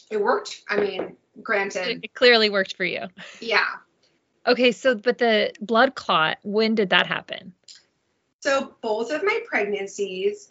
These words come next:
Speaker 1: yeah, okay, so when I even had Summer, I did hemorrhage quite a bit,
Speaker 2: Yeah.
Speaker 1: like, right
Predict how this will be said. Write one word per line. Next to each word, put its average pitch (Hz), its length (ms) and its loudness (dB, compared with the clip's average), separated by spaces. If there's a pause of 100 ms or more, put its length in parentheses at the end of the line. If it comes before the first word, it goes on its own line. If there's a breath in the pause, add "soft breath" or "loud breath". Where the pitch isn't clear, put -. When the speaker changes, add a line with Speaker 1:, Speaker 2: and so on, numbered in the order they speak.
(160)
Speaker 1:
yeah, 208 220 0 (100)
okay, 190 260 -2
so 202 280 -2
when 208 100 0
I 233 220 2
even 349 180 -6
had 277 180 -6
Summer, 185 640 -2
I 214 340 2
did 185 520 -2 (240)
hemorrhage 175 520 -4
quite 175 300 -4
a 170 40 -6
bit, - 240 -4 (640)
Speaker 2:
Yeah. 196 100 -2
Speaker 1:
like, 190 260 -4 (300)
right 202 400 2